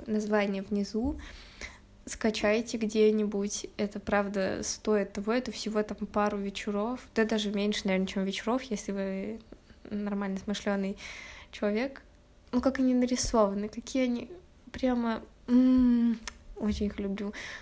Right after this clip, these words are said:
Все сюжеты вообще помню чуть ли не от и до, и точно знаю, что где надо сделать. Но всё ещё, не знаю, хоть сейчас переиграй снова.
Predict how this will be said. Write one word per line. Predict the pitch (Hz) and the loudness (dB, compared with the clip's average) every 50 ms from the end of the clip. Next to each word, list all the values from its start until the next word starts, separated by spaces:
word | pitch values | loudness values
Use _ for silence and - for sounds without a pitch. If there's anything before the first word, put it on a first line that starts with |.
| - - - | -16 -14 -8
Все | - - - 247 | -2 4 4 4
сюжеты | 247 - 233 220 240 294 311 294 233 | 4 4 2 4 4 4 4 2 -2
вообще | 214 214 - 240 | -2 0 -2 -2
помню | 240 - 220 220 240 254 240 226 220 220 214 208 202 208 | -2 0 0 2 2 2 2 0 2 2 2 0 0 -2
чуть | - - - 226 220 | -4 -6 -6 -6 -2
ли | 240 220 220 | 0 0 2
не | 214 214 208 214 | 2 2 2 0
от | 208 214 214 220 214 214 | 0 0 -2 -2 0 0
и | 220 | -2
до, | 208 208 208 233 277 269 | 0 0 0 2 2 2
и | 233 214 | 2 2
точно | 214 - 226 202 - - 220 214 | 0 -4 -8 -8 -2 0 0 2
знаю, | 214 214 208 208 208 208 208 208 208 208 - 302 - - - 240 | 2 2 2 2 2 0 0 0 -2 -4 -8 -12 -16 -12 -10 -10
что | - - - 233 | -10 -6 -4 -2
где | 226 214 214 220 214 | -2 -2 -2 -2 -2
надо | 214 214 214 214 220 220 | 0 0 -2 -2 -2 -4
сделать. | 214 208 - - 240 254 269 262 233 214 - - - - - - - - - - - - - - - | -4 -4 -4 -2 0 0 2 0 0 -2 -4 -8 -14 -16 -16 -16 -16 -16 -16 -18 -18 -18 -20 -10 -4
Но | 220 214 208 208 214 214 208 208 202 202 202 202 208 | -2 0 2 2 2 2 2 0 0 0 0 -2 -4
всё | - - - - 220 | -6 -6 -4 -2 0
ещё, | 226 220 208 214 - - - 202 208 208 208 208 208 202 202 202 196 196 202 - - - - | 0 0 0 -2 -4 -4 -2 0 0 2 2 2 2 2 2 0 0 -2 -4 -10 -18 -6 -2
не | 202 202 190 | 0 0 0
знаю, | 185 - - 190 190 190 185 185 | 0 -2 -2 0 0 0 -2 -2
хоть | - - 208 208 | -2 -4 -4 -4
сейчас | - - - - 185 190 185 - - - - - - - - - - - - | -4 -4 0 0 0 0 0 -4 -8 -10 -12 -14 -16 -18 -20 -20 -20 -10 -2
переиграй | - 208 - 208 202 196 202 202 208 202 208 | -2 0 2 2 0 0 2 4 4 4 4
снова. | 208 - - - 214 202 196 190 190 190 190 190 | 0 -4 -6 -4 -2 0 0 0 0 0 0 -2